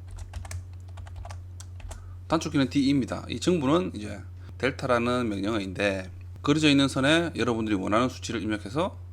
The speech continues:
그만큼 더 더해서, 또는 그만큼 또 빼기를 해서 선을 완성할 수 있는 그런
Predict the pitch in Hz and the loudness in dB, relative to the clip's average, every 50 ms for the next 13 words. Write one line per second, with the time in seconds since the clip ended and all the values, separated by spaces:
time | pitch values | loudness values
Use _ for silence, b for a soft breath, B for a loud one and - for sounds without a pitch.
0 | - - - - - 95 98 107 113 - 104 92 - 92 90 - - 98 95 113 | -14 -14 -12 -10 -6 -2 -2 -2 0 0 -2 -2 0 -2 -2 -2 -2 -2 2 2
1 | 156 151 - 175 170 175 170 - - - 123 120 104 92 92 - - - - B | 2 4 4 4 4 2 2 -4 -8 -4 -2 0 0 0 -2 -4 -8 -14 -14 B
2 | B B B B B B B B - 101 107 110 - 110 101 - 127 160 180 185 | B B B B B B B B -4 -2 -2 -2 -2 -4 -4 -2 0 -2 -2 -2
3 | - - - - - - - 170 180 180 185 165 165 151 147 147 175 190 185 180 | -6 -12 -14 -14 -10 -4 -2 0 0 2 2 2 4 4 2 2 2 2 4 4
4 | 175 - - 117 117 135 143 123 82 87 92 98 110 117 123 - - 101 101 104 | 2 0 0 0 0 0 0 0 -2 -6 -6 -2 -2 0 0 0 -2 -2 0 0
5 | 101 101 - - - - 104 117 123 123 - | 0 -2 -4 -6 -6 -4 -2 0 0 -2 -4